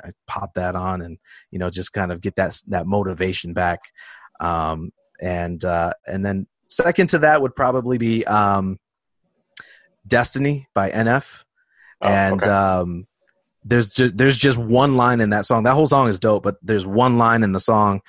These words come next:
Speaker 1: that, again, has helped really define my mission and focus, where he says, "We may be in the same genre,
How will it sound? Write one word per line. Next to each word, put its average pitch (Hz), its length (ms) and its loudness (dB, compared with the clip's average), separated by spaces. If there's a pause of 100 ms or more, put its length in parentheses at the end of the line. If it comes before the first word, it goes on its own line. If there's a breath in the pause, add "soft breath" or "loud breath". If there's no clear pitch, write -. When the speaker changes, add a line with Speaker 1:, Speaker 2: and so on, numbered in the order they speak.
(300 loud breath)
Speaker 1:
that, 98 320 2
again, 104 360 0
has 95 180 -2
helped 101 220 -2
really 98 380 -4
define 98 420 -4
my 85 160 -4
mission 92 340 -6
and 85 160 -10
focus, 95 460 -6
where 92 160 -4
he 95 100 -6
says, 87 320 -6
"We 95 100 -4
may 110 160 0
be 117 160 0
in 107 100 0
the 95 60 -4
same 107 300 0
genre, 113 440 2